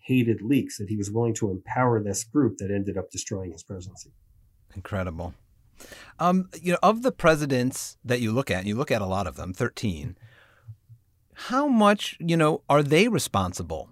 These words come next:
Speaker 2: for, you know, creating environments where this happens or not applying a, you know, a managerial style to minimize perhaps something that's impossible to eliminate? So who's sort of best and worst?
Speaker 1: So th-, that, that's two,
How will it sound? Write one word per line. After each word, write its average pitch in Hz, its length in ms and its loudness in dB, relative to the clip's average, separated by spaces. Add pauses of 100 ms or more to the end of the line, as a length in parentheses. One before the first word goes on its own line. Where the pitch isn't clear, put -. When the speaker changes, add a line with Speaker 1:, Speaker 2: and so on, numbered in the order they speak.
(100)
Speaker 2:
for, 127 680 4 (800)
you 143 160 -2
know, 113 80 0
creating 165 280 6
environments 123 540 4
where 120 120 2
this 107 160 -2
happens 196 580 0
or 143 320 4
not 139 240 4
applying 131 920 0
a, 117 500 0 (120)
you 117 140 -2
know, 101 140 0
a 120 60 0
managerial 123 560 4
style 110 560 -2
to 127 80 -4
minimize 123 880 2 (120)
perhaps 170 280 2
something 147 320 2
that's 117 160 2
impossible 110 600 0
to 104 180 -2
eliminate? 95 560 -4 (340)
So 127 140 -4
who's 180 220 0
sort 160 180 2
of 107 100 -4
best 131 240 -2
and 113 100 0
worst? - 440 -6 (2000)
Speaker 1:
So 175 160 4
th-, 156 140 2
that, 170 180 2
that's 160 180 4
two, 151 240 4